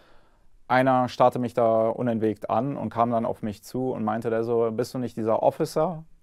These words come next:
Und kaum konnte ich antworten, sind dann so gesehen alle acht Mann, die mit mir in der Zelle waren, auf mich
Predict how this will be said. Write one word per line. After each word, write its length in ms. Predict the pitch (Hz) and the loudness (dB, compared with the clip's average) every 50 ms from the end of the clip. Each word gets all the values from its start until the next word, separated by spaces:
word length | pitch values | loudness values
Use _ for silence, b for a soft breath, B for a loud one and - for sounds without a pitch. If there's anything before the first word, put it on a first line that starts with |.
| _ _ _ _ _ _ - | _ _ _ _ _ _ -14
Und 140 | - 101 - | -14 -12 -6
kaum 240 | - - 127 131 123 | 4 6 6 6 6
konnte 220 | - 139 131 113 | 0 0 -2 0
ich 120 | 101 - | -4 -2
antworten, 540 | - 123 127 113 - 127 123 123 98 113 120 | -2 0 -2 0 4 6 6 6 6 2 -2
sind 180 | 98 123 - - | -4 -4 0 0
dann 120 | 120 117 | 0 0
so 140 | 107 113 117 | 0 -2 -2
gesehen 260 | 117 113 110 113 113 | -2 -2 -2 -2 -4
alle 360 | - - 107 123 123 123 - | 0 0 2 2 4 2 2
acht 240 | - 110 107 - - 117 | 2 0 -2 -4 -8 -4
Mann, 240 | 104 104 113 123 | -2 -2 -2 -2
die 100 | 113 117 | -4 -4
mit 120 | 120 110 - | -6 -6 -4
mir 160 | 113 113 117 | -2 -2 -2
in 60 | 117 | 0
der 160 | 113 110 101 | 0 -4 -4
Zelle 240 | - - 117 120 113 | -2 0 0 2 4
waren, 160 | 117 117 117 | 4 4 2
auf 180 | - 113 107 - | 2 0 -2 -2
mich 300 | 120 107 - - - _ | -4 -8 -8 -10 -20 _